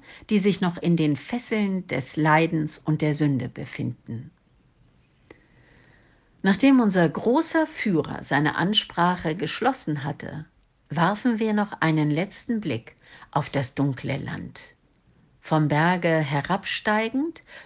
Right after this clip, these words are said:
durchschritten wir noch einmal den Feuerring, dessen Partikel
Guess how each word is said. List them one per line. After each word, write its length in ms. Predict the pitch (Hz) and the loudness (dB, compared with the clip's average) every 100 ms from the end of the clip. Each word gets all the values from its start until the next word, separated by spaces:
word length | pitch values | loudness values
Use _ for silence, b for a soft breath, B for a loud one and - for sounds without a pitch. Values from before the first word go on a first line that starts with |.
| - | 0
durchschritten 580 | 190 - - 262 254 | 2 2 0 0 2
wir 100 | 202 | 2
noch 180 | 190 170 - | 0 -2 0
einmal 600 | 160 190 214 214 214 220 B B - | 2 2 2 2 0 -2 B B -4
den 160 | 240 | -4
Feuerring, 800 | - - 185 131 120 113 120 101 b b b b | -2 0 2 2 -2 -4 -6 -8 b b b b
dessen 340 | 160 165 180 170 | 0 2 0 -2
Partikel 760 | 156 151 - 277 - 262 262 | -2 -2 -2 -2 2 2 2